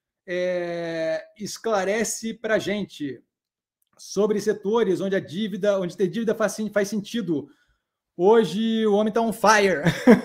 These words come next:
<laughs> Tem que vir pra live de capacete pro Dom Bucal. <laughs> Só pancada de realidade. Eu não consigo nem ler, cara, que eu tô rindo aqui. Vamos lá. Sobre setores que a dívida faz ter,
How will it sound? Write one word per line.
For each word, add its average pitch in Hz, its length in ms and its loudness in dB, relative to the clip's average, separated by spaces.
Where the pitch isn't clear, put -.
<laughs> - 500 -8
Tem 254 180 8
que 254 240 4
vir 214 380 -2
pra 220 160 -2
live 202 320 0
de 190 100 -8
capacete 208 600 -2
pro 208 160 0
Dom 269 300 2
Bucal. 262 560 2
<laughs> 262 1300 -4
Só 240 340 -2
pancada 240 800 -2
de - 400 -6
realidade. 233 1000 -8
Eu 262 120 -2
não 277 120 2
consigo 262 380 0
nem 254 180 -2
ler, 233 260 0
cara, 139 360 -10
que - 80 -8
eu 196 60 2
tô 214 160 0
rindo 202 260 0
aqui. 180 220 -2
Vamos 262 220 2
lá. 196 160 2
Sobre 269 280 4
setores 247 400 2
que 254 80 -2
a 220 40 0
dívida 240 260 -2
faz 233 180 -4
ter, 220 320 -4